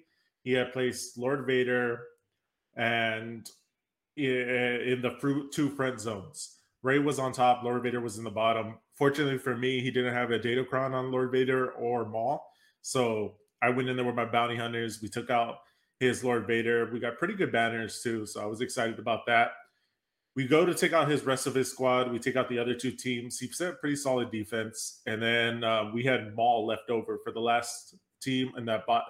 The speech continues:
that bottom zone. And I take in my Qui-Gon Omicron team. And usually it works out pretty good.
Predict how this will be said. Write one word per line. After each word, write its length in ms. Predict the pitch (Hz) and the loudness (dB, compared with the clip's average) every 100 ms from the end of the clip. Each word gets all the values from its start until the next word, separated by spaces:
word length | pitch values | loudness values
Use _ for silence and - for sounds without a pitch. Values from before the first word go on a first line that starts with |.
| 120 | 0
that 240 | 110 107 | 2 8
bottom 420 | 120 123 123 123 | 8 8 2 -4
zone. 300 | 120 139 175 - _ _ _ _ _ _ | -2 0 -2 -8 _ _ _ _ _ _
And 480 | 117 123 120 120 113 - | 2 4 4 2 -2 0
I 120 | 120 123 | 4 4
take 320 | - 143 143 | 6 2 4
in 120 | 131 | 0
my 300 | 127 120 117 | 2 0 0
Qui-Gon 540 | 117 139 131 127 120 | -2 0 2 2 0
Omicron 480 | 120 131 127 120 113 | 0 -2 -2 -2 -2
team. 280 | 104 107 92 _ _ _ _ _ _ | -4 -8 -10 _ _ _ _ _ _
And 160 | 120 131 | 0 2
usually 460 | 214 240 240 208 | 2 2 0 2
it 100 | 160 | 4
works 240 | 139 139 143 | 4 4 4
out 160 | 123 | 2
pretty 220 | 127 123 110 | 4 0 2
good. 260 | 113 95 | -2 -4